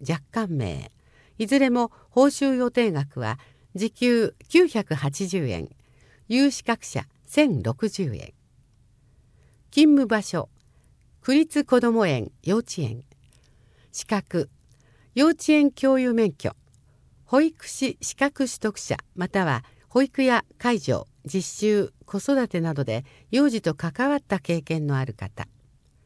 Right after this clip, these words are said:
その他、有給休暇あり。アルバイトは六ヶ月を超えて勤務する場合。社会保険加入、交通費支給、上限あり。申し込みは履歴書を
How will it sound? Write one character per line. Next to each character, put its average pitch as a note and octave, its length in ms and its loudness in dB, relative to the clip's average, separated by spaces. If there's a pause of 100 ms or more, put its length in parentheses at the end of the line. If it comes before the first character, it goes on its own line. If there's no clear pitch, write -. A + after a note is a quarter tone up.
(400)
そ - 160 -2
の G#3 140 0
他、 - 200 -4 (440)
有 C#4+ 180 2
給 C#4+ 280 0
休 B3 240 -2
暇 B2 200 -4
あ B2 60 -4
り。 - 160 -10 (640)
ア G3 40 0
ル B3 100 0
バ D4+ 140 4
イ C#4+ 80 -2
ト F#3+ 120 -4
は C#3+ 160 -2 (160)
六 E3+ 220 0
ヶ C#4+ 120 2
月 C#4+ 300 0
を D3 160 -4
超 G#3+ 120 -2
え A#3+ 40 -4
て A#3+ 160 -2
勤 A3+ 200 -6
務 F3+ 120 -4
す B2 160 -8
る G#2 100 -8
場 G2+ 100 -10
合。 C#2 260 -12 (800)
社 A3+ 160 -4
会 D#4 240 4
保 D4+ 120 2
険 F3 280 -2
加 C#3 160 -6
入、 A#2+ 400 -2 (560)
交 D4 240 2
通 D4 220 0
費 C3+ 260 -6
支 - 180 -16
給、 C3+ 360 -2 (180)
上 G3 220 2
限 F#3+ 280 -2
あ C#3+ 60 -2
り。 C#3 140 -8 (1000)
申 C4 140 2
し - 100 -14
込 A#3 120 2
み A3+ 120 2
は G3+ 180 0 (220)
履 G3+ 140 0
歴 C#4 180 0
書 A#3+ 260 0
を A3 160 0